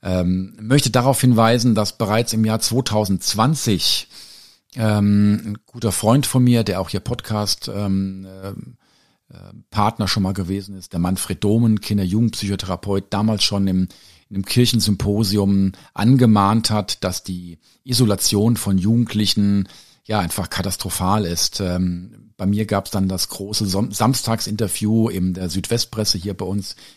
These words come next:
im Hohenloher Tageblatt, wo ich gesagt habe, dass ich wirklich dramatische Szenen in der Praxis beobachtet habe. Ähm, wurde damals von Kollegen hier, tja, mit einem Gegenartikel quasi beschimpft,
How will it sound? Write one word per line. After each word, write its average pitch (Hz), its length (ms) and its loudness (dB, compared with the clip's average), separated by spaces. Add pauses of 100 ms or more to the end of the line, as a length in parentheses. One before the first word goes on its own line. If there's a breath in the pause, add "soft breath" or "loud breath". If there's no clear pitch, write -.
im 95 160 -4
Hohenloher 95 420 0
Tageblatt, 98 640 -2 (560 loud breath)
wo 98 140 -16
ich - 80 -12
gesagt 98 340 -2
habe, 101 160 -2
dass 95 180 -2
ich 92 120 -4
wirklich 95 180 -2
dramatische 98 560 2
Szenen 113 600 4
in 92 120 -2
der 95 140 -2
Praxis - 400 -8
beobachtet 101 680 -8
habe. 98 440 0 (600 soft breath)
Ähm, 95 760 0
wurde 110 180 0
damals 104 380 4
von 104 200 -2
Kollegen 101 440 0
hier, 95 400 2 (400)
tja, 104 260 0 (240)
mit 101 180 -8
einem 101 140 0
Gegenartikel 113 680 2
quasi 92 400 -2
beschimpft, - 680 0